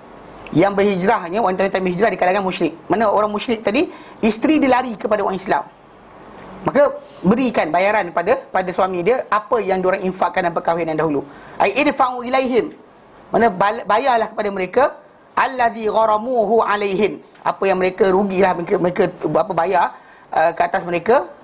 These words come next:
minal asdaq, minal asdiqah, daripada sedekah-sedekah, apa, apa, mahar-mahar yang dibayar. Asdiqah tu bukan sedekah. Uh, sodak ni actually, uh, perkataan, bukannya maksud dia sedekah, dia maksud dia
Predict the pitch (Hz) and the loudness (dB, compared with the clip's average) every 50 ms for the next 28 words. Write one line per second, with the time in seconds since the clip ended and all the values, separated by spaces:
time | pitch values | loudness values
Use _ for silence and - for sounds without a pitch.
0 | - - - 180 208 202 196 202 190 185 - - 190 165 - - - - - - | -14 -4 0 0 2 2 0 -2 -4 -4 -2 -2 -2 -2 -2 -4 -18 -20 -12 -6
1 | 175 180 180 - - - - 170 190 190 - - 240 226 180 185 185 - 170 180 | -4 -4 -2 -2 -4 -4 -4 -10 -10 -4 -2 -2 -2 -2 -2 -6 -2 0 2 2
2 | 233 294 - - - - - - - - - - 180 196 196 196 190 190 190 - | 2 2 0 -2 -12 -20 -20 -20 -18 -8 -2 0 0 0 0 -2 -4 -4 -6 -4
3 | - - 180 - 254 247 220 180 160 - 180 180 180 - 190 196 185 202 190 190 | -2 -2 0 2 2 2 2 2 2 2 0 0 0 -2 0 0 0 0 0 0
4 | 190 185 196 185 170 170 170 170 165 165 170 170 160 165 - - - - - - | -2 0 0 0 -2 -2 -4 -4 -2 -2 0 2 0 -2 -2 -4 -18 -20 -20 -20
5 | - - - - - 165 180 175 202 180 175 202 190 - 165 - 160 175 185 226 | -16 -8 -8 -6 -4 -2 -2 0 0 0 0 -4 -6 -8 -6 -4 -4 -2 0 0
6 | 196 156 - - - - _ - - - - - - - - - - 127 127 120 | 0 0 -4 -8 -20 -20 _ -20 -20 -20 -20 -20 -20 -20 -12 -8 -6 -4 -4 0
7 | - 156 170 196 190 170 - 180 175 165 - 196 214 208 196 170 - - 151 156 | 0 0 2 2 0 0 -2 -6 -10 -10 -6 -2 0 2 2 2 2 2 0 0
8 | 160 156 170 165 - 160 160 165 165 165 165 165 165 - 180 170 165 165 160 165 | 0 -2 -2 -2 0 -2 -2 -2 -4 -6 -6 -4 -2 -2 -2 -2 -2 -4 -4 -4
9 | - 202 175 160 190 208 196 185 - - 185 175 165 180 175 - - 202 156 - | -2 -2 -2 2 2 2 2 0 -2 0 -2 0 0 0 -4 0 -2 -2 -2 -2
10 | - - - 160 175 175 175 170 160 - 180 170 196 226 277 - | -8 -14 -8 -4 -2 0 0 -2 0 -2 0 2 2 2 2 0